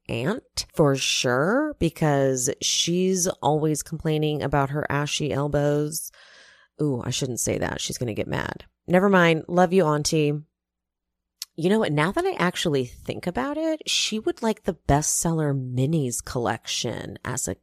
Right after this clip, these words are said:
gift. Ooh, you guys, the bestseller minis collection is the perfect gift, and it's only available for a limited time.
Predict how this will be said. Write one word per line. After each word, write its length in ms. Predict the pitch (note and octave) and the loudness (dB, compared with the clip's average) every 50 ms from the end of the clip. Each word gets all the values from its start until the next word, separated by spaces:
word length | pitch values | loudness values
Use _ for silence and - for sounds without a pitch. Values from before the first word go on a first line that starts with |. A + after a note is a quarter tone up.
| _ - | _ -6
gift. 760 | - - - - - - - - - - - - _ - - - - - - - - - - _ - B3+ | -4 -4 -2 -4 -6 -10 -12 -16 -20 -20 -20 -14 _ -12 -12 -10 -12 -12 -12 -12 -14 -14 -16 _ 4 6
Ooh, 400 | A#3 C4 C#4 C4+ C4 A#3+ A3+ G3 | 8 8 8 8 8 8 6 4
you 160 | D#3 F3 F3+ - | 2 0 -4 -2
guys, 380 | - E3+ F3 F#3 E3+ D3+ B2+ - | -2 0 2 4 2 2 2 0
the 180 | - C#3 B2 - _ - | -4 -6 -6 -6 _ 0
bestseller 680 | C#3+ F3 A3 - - - - - F4 F4 F4+ F#4 F4+ C#4 | 0 0 0 0 -2 -2 0 0 0 2 2 2 2 2
minis 540 | F#3 C3+ B2 B2+ C3 B2 C3 D#3+ E3+ - | 0 0 2 2 2 2 0 -2 -2 -4
collection 540 | - - G#3+ G#3 G#3 G#3 - - - A3+ G#3+ - - | -2 0 2 4 2 2 2 0 0 0 -2 0 2
is 180 | E3+ E3 D#3 - | 2 2 2 2
the 260 | - E3+ F#3 F3 - _ _ | 0 0 0 0 0 _ _
perfect 720 | - - - - E3 E3 F3+ F3 - - C#4+ C#4+ - _ - | -6 -6 -4 0 2 2 2 2 2 2 0 0 0 _ 4
gift, 320 | C#3 C3 C3+ E3+ - - | 6 6 6 6 4 2
and 120 | - F3 F3 | 4 4 4
it's 160 | F3 - - - | 4 4 4 4
only 320 | D#3 D#3+ E3+ G3 A#3 C4 | 4 4 6 6 4 4
available 540 | C#4 A#3+ E3 D3 C3 B2+ C3+ C3+ C#3 C#3+ C#3 | 4 4 6 6 6 6 4 2 2 0 0
for 200 | - - C#3+ C#3 | 0 0 2 2
a 60 | C3 | 2
limited 580 | B2 A#2+ A#2 B2 B2+ B2 C3 C3 C3+ C3 B2 - | 2 2 2 0 2 2 4 4 4 2 0 -2
time. 600 | - - - - B2 A#2+ G2+ - - - D#2 D2 | -6 -6 -2 0 0 2 2 0 -2 -4 -8 -10